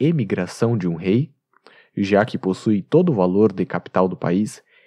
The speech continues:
ele tenderá a escolher políticas de imigração que preservem ou aumentem, em vez de diminuírem,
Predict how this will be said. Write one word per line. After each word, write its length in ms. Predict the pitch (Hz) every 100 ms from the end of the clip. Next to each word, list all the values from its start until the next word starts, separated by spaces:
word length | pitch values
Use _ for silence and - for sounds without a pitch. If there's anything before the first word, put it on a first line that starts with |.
| _
ele 200 | - 196
tenderá 420 | - 139 92 82
a 60 | 95
escolher 500 | 90 - 95 90 98
políticas 640 | - 98 95 160 - 95
de 100 | -
imigração 600 | 92 92 95 90 - 107
que 140 | 120 95
preservem 760 | - 135 107 90 90 107 127 127 - -
ou 160 | 185 196
aumentem, 640 | 131 101 120 135 92 90 -
em 160 | 107 98
vez 260 | 107 123
de 100 | 101
diminuírem, 680 | 95 135 175 131 107 113 123